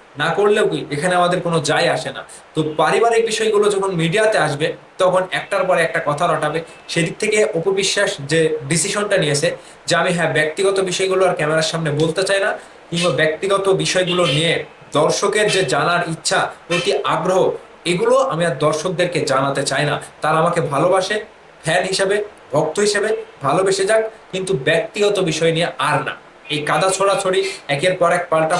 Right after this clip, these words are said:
পোস্ট, যা করবে গোপনে করবে, যা করবে ভেতর ভেতরে সংসারের জীবনে করবে, এগুলো মিডিয়াতে তুলে আনবে না, কিংবা মিডিয়াতে তুলে আনার পরে এই সকল বিভ্রান্তিকর পোস্টের সম্মুখে আর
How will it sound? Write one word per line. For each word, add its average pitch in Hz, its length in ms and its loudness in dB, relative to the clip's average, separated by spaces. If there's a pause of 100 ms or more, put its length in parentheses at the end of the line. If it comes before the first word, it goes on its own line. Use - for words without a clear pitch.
পোস্ট, 190 240 2 (400)
যা 170 140 0 (100)
করবে 196 340 2 (140)
গোপনে 165 300 2
করবে, 120 300 -2 (240)
যা 160 200 0
করবে 190 440 0 (140)
ভেতর 156 280 2
ভেতরে 185 300 2
সংসারের 180 480 0
জীবনে 185 280 0
করবে, 190 360 0 (240)
এগুলো 196 320 2
মিডিয়াতে 180 460 2
তুলে 180 260 -2
আনবে 190 220 0
না, 226 100 0
কিংবা 190 300 -2
মিডিয়াতে 165 500 0
তুলে 180 300 0
আনার 180 200 2
পরে 165 360 2 (220)
এই 156 120 -2
সকল 190 360 0 (1120)
বিভ্রান্তিকর 202 640 0 (100)
পোস্টের 190 320 0
সম্মুখে 156 420 -2
আর 190 120 2